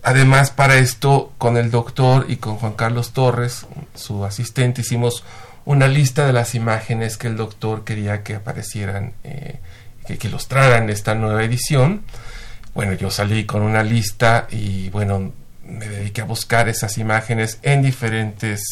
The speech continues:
eh, fondos. Eh, finalmente pudimos conseguirlo. Eh, nos faltaba una imagen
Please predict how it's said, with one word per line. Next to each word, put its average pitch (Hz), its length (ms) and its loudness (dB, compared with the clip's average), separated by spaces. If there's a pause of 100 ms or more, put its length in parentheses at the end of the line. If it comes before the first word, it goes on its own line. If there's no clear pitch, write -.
(560)
eh, 101 480 -2
fondos. 139 960 4 (140)
Eh, 95 400 -10 (180)
finalmente 104 600 -2
pudimos 101 460 -2
conseguirlo. 139 800 0 (640)
Eh, 127 880 6 (180)
nos 127 200 8
faltaba 156 680 8 (120)
una 131 300 4
imagen 131 680 2